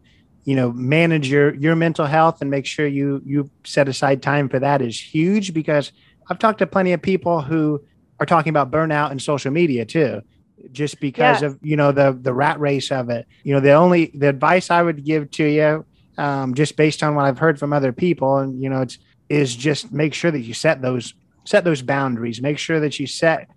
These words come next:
Speaker 1: you know, your,
Speaker 2: Yes.
Speaker 1: your personal boundaries, your, everything in your life doesn't have to be on social media, and don't make
Speaker 2: Yeah.
Speaker 1: your followers sometimes make you feel like, "Hey, you, if you're not telling everything, then you're not genuine," when that's not true at all. So I think that's a huge thing.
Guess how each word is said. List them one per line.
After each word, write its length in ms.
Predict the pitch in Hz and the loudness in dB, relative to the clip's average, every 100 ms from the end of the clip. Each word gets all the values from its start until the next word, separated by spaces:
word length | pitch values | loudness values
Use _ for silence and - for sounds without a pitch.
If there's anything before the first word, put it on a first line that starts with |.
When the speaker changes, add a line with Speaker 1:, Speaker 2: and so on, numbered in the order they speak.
| _ - | _ -6
Speaker 1:
you 100 | 139 | -2
know, 200 | 135 131 | -2 -2
your, 320 | 135 139 135 | 0 0 0
Speaker 2:
Yes. 160 | 135 - _ | -6 -14 _
Speaker 1:
your 100 | 160 | -4
personal 460 | - 185 185 - 165 | 0 2 2 2 -2
boundaries, 600 | 147 151 147 131 127 120 | 0 0 0 -2 -6 -4
your, 180 | 139 139 | -4 -2
everything 500 | 156 175 165 170 165 | 0 2 2 0 -2
in 100 | 160 | -2
your 120 | 156 | 0
life 220 | 151 156 | 2 2
doesn't 240 | 156 147 151 | 0 0 0
have 200 | 151 - | -2 -4
to 60 | 143 | -2
be 160 | 151 | 0
on 140 | 151 143 | 2 0
social 320 | 160 147 151 | 0 0 0
media, 460 | 156 151 156 151 - - _ | 2 4 4 2 0 -14 _
and 100 | 143 | -4
don't 280 | 160 160 147 - _ | -2 -2 -6 -20 _
make 240 | 165 165 151 | 2 2 2
Speaker 2:
Yeah. 160 | 156 151 | -6 -2
Speaker 1:
your 200 | 160 147 | -2 2
followers 480 | 185 196 180 160 | 4 6 4 2
sometimes 360 | - 185 185 131 | -2 -2 -2 -2
make 240 | 156 156 135 | -2 -2 -6
you 80 | 117 | -4
feel 220 | 196 233 | 0 2
like, 200 | 175 - | 0 -2
"Hey, 360 | 165 196 113 - - _ - | 0 0 0 -6 -20 _ -2
you, 260 | 196 196 - | 0 2 2
if 160 | 165 | -2
you're 240 | 143 170 190 | 0 0 2
not 200 | 180 147 | 0 0
telling 460 | 185 175 160 156 - | 0 2 2 -2 0
everything, 580 | 196 208 160 156 156 165 | 2 2 2 2 2 2
then 120 | 165 | 0
you're 120 | 165 | 0
not 200 | 165 160 | 0 0
genuine," 520 | 131 196 185 127 123 127 | 2 2 2 0 -2 -2
when 120 | 135 | -2
that's 240 | 151 - | -2 -2
not 140 | 160 - _ - | -4 -4 _ -14
true 320 | - 190 156 | -4 0 2
at 80 | 127 | 4
all. 260 | 151 110 113 | 4 2 -2
So 160 | - | -4
I 100 | 120 | -4
think 160 | 147 135 | -2 -2
that's 200 | 123 117 | -4 -4
a 40 | |
huge 280 | 127 127 - | -6 -4 -4
thing. 260 | - - | -6 -8